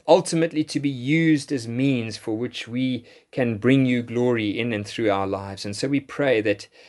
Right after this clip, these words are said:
this would be a year in which we as your people here at Honey Ridge find true delight in the Lord Jesus Christ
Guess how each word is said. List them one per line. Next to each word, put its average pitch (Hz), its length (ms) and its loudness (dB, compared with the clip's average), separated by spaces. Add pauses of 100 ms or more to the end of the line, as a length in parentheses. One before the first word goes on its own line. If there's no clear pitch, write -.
(120)
this 156 200 2
would 156 120 0
be 143 140 6
a - 20 4
year 123 340 2
in 110 120 -2
which 110 200 -6
we 139 240 2
as 135 140 0
your 135 140 -2
people 156 380 -2
here 127 220 2
at 120 140 4
Honey 110 320 -6
Ridge 98 240 -4
find 139 640 -6 (400)
true 175 460 2
delight 120 840 0 (680)
in 107 220 -6
the 104 100 0
Lord 147 280 6
Jesus 156 440 2
Christ - 720 -14